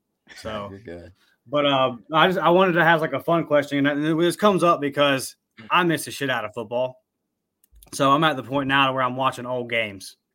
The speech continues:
Speaker 2: and I was
Speaker 1: Mm-hmm.
Speaker 2: watching, um, oh six Florida the other day. And first off, one of the best Auburn crowds you're ever gonna see. That place was bananas that night. Um, and it was fun to see Urban Meyer just kinda stand over there befuddled.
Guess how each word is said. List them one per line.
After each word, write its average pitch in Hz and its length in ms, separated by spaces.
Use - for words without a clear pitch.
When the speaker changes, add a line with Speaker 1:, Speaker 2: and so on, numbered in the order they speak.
Speaker 2:
and 123 140
I 127 120
was 120 100
Speaker 1:
Mm-hmm. 123 80
Speaker 2:
watching, 139 420
um, 120 560
oh 151 140
six 156 300
Florida 139 360
the 117 180
other 110 160
day. 98 280
And 127 280
first 180 280
off, 139 360
one 156 240
of 147 60
the 139 80
best 147 280
Auburn 135 280
crowds 120 560
you're 127 160
ever 123 200
gonna 113 180
see. 104 420
That 127 200
place 123 300
was 113 100
bananas 113 560
that 104 200
night. 104 300
Um, 110 460
and 123 120
it 123 80
was 113 140
fun 127 220
to 113 60
see 120 220
Urban 113 240
Meyer 110 300
just 104 100
kinda 110 160
stand 117 240
over 110 160
there 110 160
befuddled. 104 560